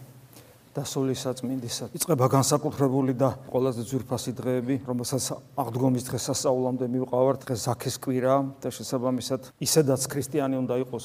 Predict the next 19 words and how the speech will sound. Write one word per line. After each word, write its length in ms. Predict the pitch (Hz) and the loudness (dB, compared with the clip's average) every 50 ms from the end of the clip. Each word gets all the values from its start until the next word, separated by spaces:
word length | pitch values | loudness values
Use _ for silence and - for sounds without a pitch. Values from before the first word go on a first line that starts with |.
| - - | -10 -8
მუდმივად 560 | 151 131 147 135 139 139 143 135 127 - - 120 | -6 -4 -2 0 4 4 4 4 2 0 0 -2
მაძიებელი 600 | 123 123 - 127 139 139 127 120 127 127 123 123 | -2 -2 0 0 0 0 2 2 0 0 -2 -2
ღვთისა 440 | - - - - 123 - - 143 139 139 - - - _ _ - | -6 -8 -10 -8 -6 -4 -2 -2 -2 -2 -4 -10 -18 _ _ 0
და 320 | 139 139 143 147 151 131 101 - - - - - - - _ _ | 2 6 6 6 6 4 2 -4 -10 -16 -20 -20 -20 -20 _ _
კონცენტრირებული 960 | _ 151 143 - - 117 110 - 120 131 131 131 127 120 127 123 135 139 131 120 | _ -2 -2 -2 -2 -4 -2 -2 0 0 2 2 2 0 0 0 2 2 2 0
იესო 240 | 113 - - 120 | 0 -2 -6 -8
ქრისტეზე, 560 | - - 123 104 - - 120 101 - 101 - 131 | -6 -6 -8 -8 -6 -8 -8 -8 -10 -8 -8 -2
როგორც 200 | 117 131 120 - | -2 -2 -2 -2
ცხოვრების 500 | - - 143 131 127 131 120 113 127 - - - - - - | -2 -2 0 0 2 0 0 0 -2 -2 -2 -4 -6 -6 -4
ერთადერთ 640 | 147 135 110 - - 147 127 120 147 160 - - - - - - | -4 -4 -4 0 0 0 4 6 6 6 6 4 -4 -12 -10 -4
საზრისზე. 600 | - 139 131 113 101 107 110 - - - - - - - - - - - - - - - _ _ _ | 0 0 0 0 0 -4 -6 -4 -6 -6 -8 -10 -14 -18 -20 -20 -20 -20 -20 -20 -20 -20 _ _ _
ა, 160 | 135 117 120 - - | -4 -4 -4 -4 -4
უბრალოდ 400 | 143 143 151 156 156 - 151 147 | -2 2 4 4 4 6 4 2
ეს 80 | - - | 0 2
პერიოდი 500 | - 151 151 170 185 180 156 120 131 117 98 - - - - - | 4 4 6 8 8 6 6 4 2 0 -2 -6 -12 -10 -2 -2
მეტად 400 | 147 147 - 156 147 - - 135 | 0 4 4 4 4 4 0 0
მოტივირებულს 800 | 143 143 139 160 147 139 143 147 147 135 127 135 131 - - - | 0 2 2 4 6 6 8 8 8 6 6 4 0 0 -4 -6
ხვდის. 640 | - - 147 127 135 151 139 - - - - - - - - - | -4 -2 0 4 6 6 6 4 0 -4 -8 -10 -12 -18 -20 -20
სამწუხაროდ 680 | - - 135 131 - - 123 - 143 139 139 127 | -6 -4 -4 -4 -4 -6 -2 0 0 2 2 0